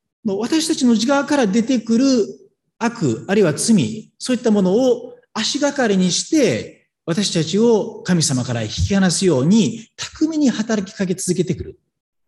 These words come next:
それが悪魔の存在ですね。で、ここに、私たちの格闘ってあります。で、この格闘って言葉は、もともとその、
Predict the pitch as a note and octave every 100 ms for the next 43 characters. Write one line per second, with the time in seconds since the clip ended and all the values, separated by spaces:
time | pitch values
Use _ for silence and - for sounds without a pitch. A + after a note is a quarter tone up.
0 | _ _ _ _ - F#3+ E3+ C3+ F#2 -
1 | G2 F#2+ - - C3+ B3 - - _ _
2 | _ _ _ _ _ _ _ _ _ _
3 | _ _ _ D#3 D3 D3 A#3+ G3 C3 -
4 | - _ _ F#3+ G#3 D#4 - - C4+ G3
5 | D#3 A2 - A3+ - - C4+ B3+ - F3+
6 | - - - F#3 F#3+ - D#4 F4 F4+ F4
7 | F#3+ D#3 B2 G#2+ F#3+ C#3+ F2+ - - _
8 | - G#3+ A#3 A#3 A3+ - D3+ A#2 -